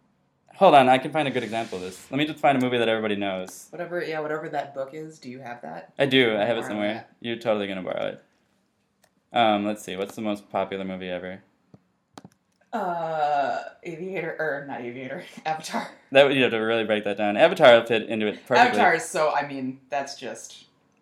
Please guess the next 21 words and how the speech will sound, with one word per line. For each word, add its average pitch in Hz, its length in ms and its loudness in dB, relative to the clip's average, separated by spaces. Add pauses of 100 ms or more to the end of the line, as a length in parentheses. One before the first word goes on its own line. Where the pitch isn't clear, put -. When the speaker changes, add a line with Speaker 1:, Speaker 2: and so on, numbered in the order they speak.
Speaker 1:
Ferngully? 120 380 6
Speaker 2:
didn't 175 140 2
even 143 260 -6
try. 127 640 -6 (800)
Speaker 1:
Yeah, 110 300 8
right, 107 200 6
right, 101 180 2
right. - 120 -8 (500)
So 175 120 4
you 190 60 12
got 185 180 10
Scream. 110 320 0
Okay, 104 260 0
let's 98 140 -2
just - 80 -20
go 117 80 0
through 113 120 -6
the 101 100 -4
Scream 95 260 -6
one 90 180 -6
quick. 87 260 -8